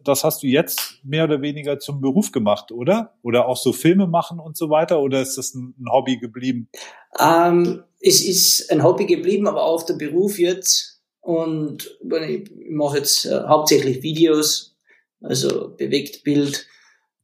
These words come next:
Speaker 2: und, äh, sehr viel Zeitrafferfotografie, was dann eben zum Video zusammen-, zum Film zusammengestellt wird. Und das kann ich jetzt beruflich machen, ja.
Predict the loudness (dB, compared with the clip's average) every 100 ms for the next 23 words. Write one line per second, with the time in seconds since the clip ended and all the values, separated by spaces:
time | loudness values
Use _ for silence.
0 | _ 2 4 4 2 0 0 2 4 4
1 | 0 -4 -4 2 4 4 4 2 2 0
2 | 2 2 2 0 -2 0 0 0 -2 2
3 | 0 0 -6 _ _ -4 -2 -4 -6 -12
4 | -14 -14 _ 0 4 4 2 -2 -4 -6
5 | -8 -6 -4 -4 -2 -2 -2 -2 0 0
6 | 0 0 -2 -12 _ _ _ _ _ _
7 | _ 2 4 6 2 0 -2 -2 0 2
8 | 2 2 2 2 0 -2 -2 -2 -2 -4
9 | -8 -8 -8 -10